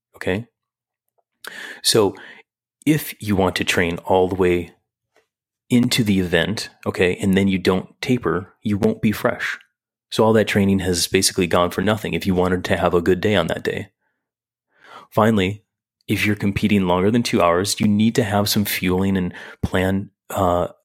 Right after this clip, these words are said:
the fueling and hydration protocol for optimized performance.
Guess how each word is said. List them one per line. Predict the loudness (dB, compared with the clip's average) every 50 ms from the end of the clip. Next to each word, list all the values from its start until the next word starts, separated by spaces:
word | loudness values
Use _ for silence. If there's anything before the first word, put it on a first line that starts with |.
| _ _ _ 0
the | 2 2 4 4 0 0 -2 -6 -14
fueling | -12 -8 -4 0 2 2 4 2 2 0 -2
and | -2 -2
hydration | 0 0 0 0 0 0 0 0 2 0 -2 -2 -4 -4
protocol | -2 0 0 0 0 0 0 0 0 0 -2 -4 -10 -18 -18 -18 -20 -20 _ _ _ _ _ -12
for | -4 0 2 2 2 2
optimized | 2 0 0 0 0 -2 0 0 0 -2
performance. | -6 -6 -2 -2 -2 -2 -4 -8 -8 -8 -8 -10